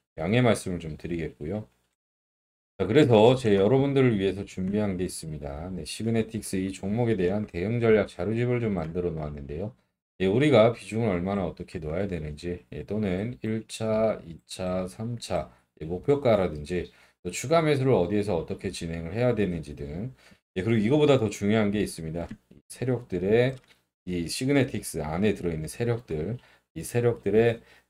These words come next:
에이비씨 패턴에 대해서 흔들리지 않고 대응하는 방법 등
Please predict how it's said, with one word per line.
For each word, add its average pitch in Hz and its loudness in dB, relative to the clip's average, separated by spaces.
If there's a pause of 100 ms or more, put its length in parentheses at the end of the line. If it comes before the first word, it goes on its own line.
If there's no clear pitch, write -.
에이비씨 135 2
패턴에 139 2
대해서 87 0
흔들리지 113 -2
않고 82 -6
대응하는 92 -4
방법 110 2
등 90 0